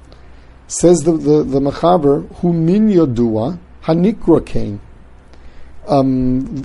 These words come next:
it is a, a particular species that is called Arvei Nochal.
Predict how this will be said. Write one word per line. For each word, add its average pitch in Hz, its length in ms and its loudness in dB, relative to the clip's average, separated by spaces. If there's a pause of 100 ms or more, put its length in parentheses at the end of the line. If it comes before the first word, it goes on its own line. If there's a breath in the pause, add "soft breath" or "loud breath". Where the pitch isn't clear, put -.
it - 80 -2
is 143 160 0
a, 151 40 2
a - 200 -4
particular 175 640 2
species 170 680 -4
that 147 140 2
is 147 140 0
called 214 480 0
Arvei 120 400 0
Nochal. 107 460 -6